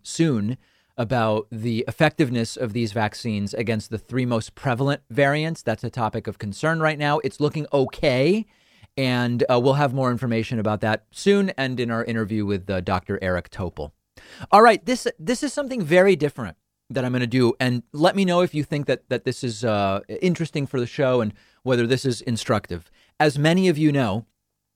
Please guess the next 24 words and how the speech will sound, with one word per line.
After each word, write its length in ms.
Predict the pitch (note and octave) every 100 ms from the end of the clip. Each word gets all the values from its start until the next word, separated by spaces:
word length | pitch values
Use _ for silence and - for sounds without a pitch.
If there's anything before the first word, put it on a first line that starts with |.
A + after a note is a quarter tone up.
| _ _ C3
and 120 | C3
many 160 | C#3
people 260 | C3+ C#3 B2+
are 60 | B2
mad 280 | B2 B2 -
about 280 | G#2 F#2+ F2
this, 300 | F#2 - - _ _ _ _ _ _ _
I 160 | D#3 F3+
don't 280 | F#3 F3 -
talk 240 | D#3 D#3
about 240 | D3 C#3+
politics 460 | D3+ C#3+ C#3+ C3+ -
with 100 | C3+
viewers 340 | G#2+ C3 B2 A#2
via 220 | A#2+ A#2
email. 380 | B2+ A#2 D#2+ E2
I'm 140 | A#2 A#2+
so 180 | - D3
busy 240 | D3+ C#3
doing 360 | G#2+ C#3 C#3 B2
the 60 |
show 440 | A2 C#3 A#2 G2 F#2
that 140 | A#2+
I, 160 | A#2